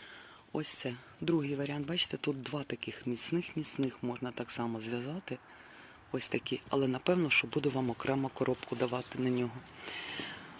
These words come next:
щоб не поламати. Подивлюся, як буду пакувати. Це другий варіант.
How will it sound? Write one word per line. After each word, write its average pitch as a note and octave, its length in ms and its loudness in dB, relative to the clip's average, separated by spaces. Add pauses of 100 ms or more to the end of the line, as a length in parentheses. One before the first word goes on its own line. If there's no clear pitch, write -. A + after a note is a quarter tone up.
(140)
щоб - 240 8
не C3+ 80 8
поламати. C3 540 2 (1000)
Подивлюся, C#3 520 6
як B2 160 0
буду B2+ 180 -4
пакувати. C3 540 -2 (580)
Це D#3+ 140 12
другий C3+ 340 6
варіант. D3+ 460 2